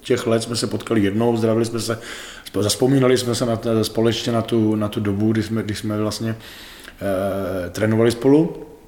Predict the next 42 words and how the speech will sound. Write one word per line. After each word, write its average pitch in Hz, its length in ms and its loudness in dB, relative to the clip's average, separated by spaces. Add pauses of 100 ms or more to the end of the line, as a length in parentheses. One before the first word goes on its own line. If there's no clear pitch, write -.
(380)
A - 80 -2
on 120 400 0 (200)
zpětně 131 640 2
po 131 140 0
těch 117 180 0
letech 123 320 4
říkal, 120 320 4
"Bylo 127 220 4
to 139 80 4
dobrý." 143 340 4 (540)
Bylo 120 120 4
to 127 100 4
jiný, 151 680 6
bylo 123 220 4
to 117 120 2
příjemný 135 760 2
a 110 80 -4
pro 117 160 0
nás 120 200 2
zpestření 120 540 -2
toho, 117 200 2
že 120 80 0
jsme 117 160 -2
dělali 113 280 4
úplně 117 320 -2
něco 123 240 2
jinýho 123 460 0 (380)
a - 40 -8
v - 40 -16
podstatě 113 400 -2
to 117 120 2
mělo 120 180 4
stejný 117 360 2
účinek, 113 400 0
jako 113 200 -2
by 117 60 2
jsme 113 160 -2
dělali 113 280 4
ty 113 140 -4
zaběhlý 110 400 2
věci 104 300 -2
s, - 120 -8